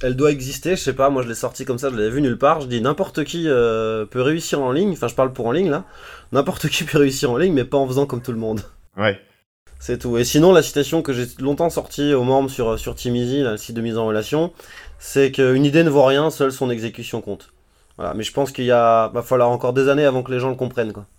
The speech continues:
Speaker 2: Ouais, c'est, euh, m-, même les gens, les gens me disent encore aujourd'hui, euh, « T'as pas peur qu'on te pique tes idées, et cetera » Bon, écoute, si, si on pique mes idées, c'est que j'étais pas assez bon pour les exécuter, quoi. Il y a, il y a un moment où faut mettre le truc dans le monde et tu verras ce qui se passe.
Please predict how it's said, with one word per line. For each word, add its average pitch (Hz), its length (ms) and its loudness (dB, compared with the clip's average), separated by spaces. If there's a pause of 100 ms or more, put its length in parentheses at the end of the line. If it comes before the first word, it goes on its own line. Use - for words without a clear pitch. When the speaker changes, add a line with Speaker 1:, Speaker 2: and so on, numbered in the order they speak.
(100)
Speaker 2:
Ouais, 101 380 2
c'est, 90 340 -6
euh, 85 240 -4 (460)
m-, 143 180 0
même 190 160 2
les 180 140 8
gens, 165 240 6
les 135 140 4
gens 156 140 4
me 147 60 0
disent 139 300 -2
encore 131 240 2
aujourd'hui, 127 600 4
euh, « 107 100 4 (360)
T'as 117 100 -2
pas 127 80 -2
peur 156 180 2
qu'on 160 120 0
te 127 60 -4
pique 165 200 -2
tes 143 180 2
idées, 147 220 4
et 143 60 2
cetera » 131 420 0
Bon, 98 180 -6
écoute, 107 280 -10
si, 92 200 -12 (320)
si - 160 -4
on 117 60 2
pique - 180 -16
mes 110 80 -2
idées, 110 200 2
c'est 113 120 -6
que 98 60 -6
j'étais 95 180 -2
pas 107 140 4
assez 110 200 4
bon 120 140 2
pour 113 120 -2
les 98 140 0
exécuter, 101 460 -4
quoi. 87 240 -2
Il 85 60 -2
y - 20 -2
a, 82 180 -6 (920)
il - 60 -4
y - 20 2
a 113 60 4
un 113 40 2
moment 135 280 4
où 120 120 0
faut 110 160 -4
mettre 104 200 -2
le 101 80 -2
truc 113 200 -12
dans 101 140 0
le 90 60 -2
monde 117 260 -2
et 90 80 -2
tu - 120 -18
verras 90 200 0
ce - 80 -10
qui - 80 -18
se - 80 -20
passe. - 300 -12